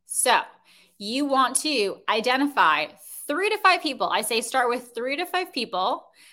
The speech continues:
that you wanna meet and why. And we talked about this. Is it based on their industry? Maybe you're really excited about their career path and, like, the different roles they've had. Maybe you're excited about their company, but have that goal. And what are you looking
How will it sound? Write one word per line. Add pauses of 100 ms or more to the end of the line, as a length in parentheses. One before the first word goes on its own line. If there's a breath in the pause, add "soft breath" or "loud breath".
(160 soft breath)
that
you
wanna
meet
and
why.
And
we
talked
about
this.
Is
it
based
on
their
industry? (340 soft breath)
Maybe
you're
really
excited
about
their
career
path
and,
like,
the
different
roles
they've
had. (300 loud breath)
Maybe
you're
excited
about
their
company, (180 loud breath)
but
have
that
goal.
And
what
are
you
looking